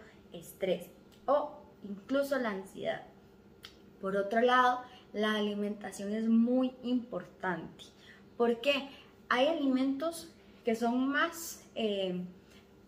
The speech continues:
coliquientos, como que nos da más gases, como que nos da más molestias. Entre ellos podemos encontrar el repollo, los lácteos, algunos alime-, bueno, los alimentos procesados en su mayoría, o sea, absolutamente todos,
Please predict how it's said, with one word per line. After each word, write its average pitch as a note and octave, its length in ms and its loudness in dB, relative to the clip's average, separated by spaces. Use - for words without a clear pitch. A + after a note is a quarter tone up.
coliquientos, A#3+ 840 2
como F#3+ 240 -8
que G3 100 -6
nos G3+ 280 -8
da A3+ 120 0
más B3+ 340 -2
gases, B3+ 540 0
como G3 240 -10
que G3+ 100 -8
nos G3 180 -6
da G#3+ 100 0
más B3 200 -2
molestias. G#3+ 600 -2
Entre F#3+ 260 -6
ellos G3+ 200 -6
podemos A3+ 300 -6
encontrar G#3+ 580 -6
el G3+ 220 -2
repollo, F#3+ 640 -2
los G3+ 360 0
lácteos, D4 1160 4
algunos G#3+ 1080 0
alime-, G#3+ 440 2
bueno, A#3 200 0
los G#3+ 220 0
alimentos A3 380 -2
procesados G#3+ 640 -6
en G#3+ 160 -2
su G#3 100 -6
mayoría, F3+ 480 0
o G#3 40 -8
sea, F3 180 -8
absolutamente G#3+ 680 -6
todos, A#3 420 0